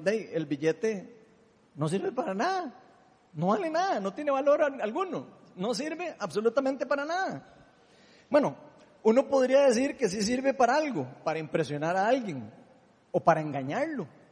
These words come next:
a la persona, haciéndole creer que es algo que tiene valor, pero solo sirve para eso. Con un billete falso no podemos ir a comprar nada, nadie nos lo va a aceptar.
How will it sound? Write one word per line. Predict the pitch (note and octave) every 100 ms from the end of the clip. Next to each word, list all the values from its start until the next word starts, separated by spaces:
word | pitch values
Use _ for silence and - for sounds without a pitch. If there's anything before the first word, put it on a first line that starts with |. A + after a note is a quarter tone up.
| _ _ _
a | C3+
la | C3+
persona, | C3+ B2+ B3+ D4 D#3+ - -
haciéndole | B2 C3+ F3+ G#3
creer | E3+ F#3 A3
que | E3+
es | E3+ - - - _
algo | D3 D3+ D#3 G#3+
que | G3
tiene | D3+ D#3+
valor, | F#3 C4 E4 A#3+ D#3+ - - - - _ _ _
pero | E3 D#3
solo | D#3+ G3
sirve | F#3 A3+ A#3+
para | B3+ A#3+ D4+
eso. | B3 F#3 C#3 - - _ _ _ _ _ _ _
Con | - F#3
un | A3
billete | A3+ B3 B3 B3
falso | G#3 C4 A#3+ C4+ C4+ A3+ - - _
no | E3+ E3+
podemos | F#3 G3 G3 F3+
ir | F#3 F#3+ - _ _ -
a |
comprar | - C#3 D3+ D3+
nada, | C3 A#2+ G2 - _
nadie | - D#3 F3
nos | F#3
lo | E3
va | C3+
a |
aceptar. | B2+ E3 A#3+ B3+ A#3+ -